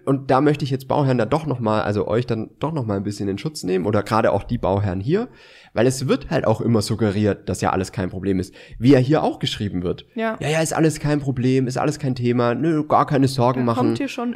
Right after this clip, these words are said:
Speaker 1: Das kriegt
Speaker 2: irgendwie
Speaker 1: man hin,
Speaker 2: hin.
Speaker 1: ne?
Speaker 2: Ja.
Speaker 1: Wir bauen fünfhundert, sechshundert, tausend Häuser im Jahr,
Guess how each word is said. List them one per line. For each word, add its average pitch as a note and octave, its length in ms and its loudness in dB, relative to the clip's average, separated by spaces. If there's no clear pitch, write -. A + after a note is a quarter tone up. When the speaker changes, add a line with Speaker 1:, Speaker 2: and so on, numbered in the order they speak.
Speaker 1:
Das B3 140 0
kriegt A3+ 180 0
Speaker 2:
irgendwie B3 60 0
Speaker 1:
man C3 100 4
hin, B2 300 4
Speaker 2:
hin. C3 160 -2
Speaker 1:
ne? F3 80 2
Speaker 2:
Ja. A#3 280 -2
Speaker 1:
Wir D#3 120 2
bauen D#3+ 300 4
fünfhundert, E3+ 680 2
sechshundert, D#3+ 520 0
tausend D3 420 2
Häuser C#3 360 2
im B2+ 140 0
Jahr, A#2 400 0